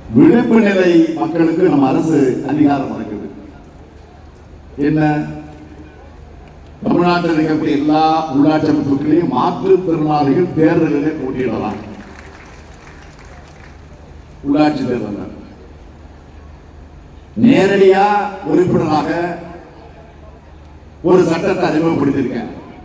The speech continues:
இதனால உள்ளாட்சி அமைப்புகள்ல பதினைந்தாயிரத்துக்கு மேற்பட்ட மாற்றுத்திறனாளிகளுடைய குரல் ஒலிக்க போகுது தமிழ்நாடு முழுக்க.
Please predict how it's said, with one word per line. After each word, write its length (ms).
இதனால 260
உள்ளாட்சி 380
அமைப்புகள்ல 520
பதினைந்தாயிரத்துக்கு 1000
மேற்பட்ட 480
மாற்றுத்திறனாளிகளுடைய 960
குரல் 260
ஒலிக்க 300
போகுது 260
தமிழ்நாடு 460
முழுக்க. 340